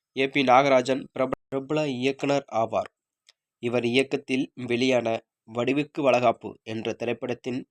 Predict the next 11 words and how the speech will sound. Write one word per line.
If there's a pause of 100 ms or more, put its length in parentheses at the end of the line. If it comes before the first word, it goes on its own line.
(200)
வெற்றி
பெற்றதாம்.
இதன்
நினைவாக
இவருக்கு
வடிவுக்கரசி
என்றும்
பெயரிட்டு
இருக்கிறார்
என்பது
பலரும்